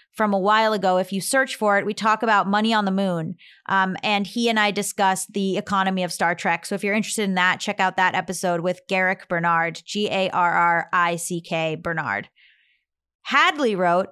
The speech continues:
"Oh, Gabby, you're the best. I've turned two of my friends onto the pod recently. We all listen separately and then share our opinions." That's perfect. Everyone should be doing that.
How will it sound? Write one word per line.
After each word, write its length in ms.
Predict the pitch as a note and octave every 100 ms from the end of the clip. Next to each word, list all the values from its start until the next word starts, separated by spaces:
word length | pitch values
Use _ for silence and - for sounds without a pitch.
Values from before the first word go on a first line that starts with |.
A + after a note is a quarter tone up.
| _ _ -
"Oh, 160 | D4+ F4
Gabby, 480 | C4+ A3 G#3 A3 G#3
you're 200 | B3 B3
the 100 | G#3+
best. 400 | D#3+ - - -
I've 160 | A3 B3
turned 260 | C4 C4 B3+
two 140 | D#4+
of 100 | F4
my 140 | G4
friends 320 | F#4 C4 A#3+ A3+
onto 300 | A#3+ B3 C4
the 80 |
pod 340 | C4 A3 G3 F#3
recently. 500 | F#3+ F3+ D#3 D#3 E3
We 140 | F#3 A#3
all 220 | B3+ D#4
listen 280 | E4 E4+ E4+
separately 520 | C#4+ A#3+ A#3 A3+ A#3
and 120 | A3
then 120 | G#3+
share 260 | G#3 G#3 G3
our 120 | F#3+
opinions." 640 | F#3 F#3+ E3 C#3 E2+ F3 - - - _ -
That's 360 | C4 F#4 F#4+
perfect. 600 | - F4+ - G3+ - - -
Everyone 420 | D4+ E4 F4 C#4 A3+
should 160 | A3
be 100 | F#3+
doing 280 | F3 E3 D#3
that. 240 | C#3 -